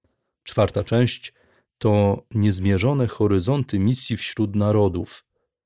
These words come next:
Znajdujemy w niej papieskie spojrzenie na współczesny świat w perspektywie nakazu misyjnego Kościoła. Czytamy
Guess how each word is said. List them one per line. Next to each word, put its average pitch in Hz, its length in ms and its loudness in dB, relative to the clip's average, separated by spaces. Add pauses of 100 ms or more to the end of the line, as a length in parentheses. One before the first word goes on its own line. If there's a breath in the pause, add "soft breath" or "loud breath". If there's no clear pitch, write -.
(580)
Znajdujemy 98 640 2
w 92 60 -8
niej 92 200 0
papieskie - 540 -2
spojrzenie 101 640 0
na 95 120 0
współczesny 98 640 -4
świat 110 440 -2 (300 soft breath)
w - 120 -20
perspektywie 113 680 0
nakazu 101 420 0
misyjnego 92 600 -2
Kościoła. 87 640 -2 (680)
Czytamy 135 520 2